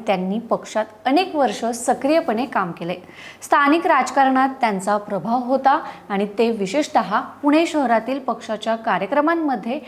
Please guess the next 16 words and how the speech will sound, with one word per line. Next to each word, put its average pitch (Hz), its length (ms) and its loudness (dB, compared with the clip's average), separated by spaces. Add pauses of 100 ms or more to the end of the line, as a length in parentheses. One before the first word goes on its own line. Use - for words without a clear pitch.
(200)
आणि 294 200 4
निवडणूक 285 540 4
रणनीतींमध्ये 254 880 0
सक्रिय 233 560 -2
सहभागी 240 520 0
होते. 175 400 -8 (380)
त्यांनी 359 260 6
पक्षाच्या 285 680 2
स्थानिक 262 420 0
पातळीवरील 226 680 -2 (160)
अनेक 269 380 0
उपक्रमांमध्ये 240 920 0
महत्त्वाची 240 680 -2
भूमिका 240 460 0
बजावली 180 380 -4
होती, 180 320 -6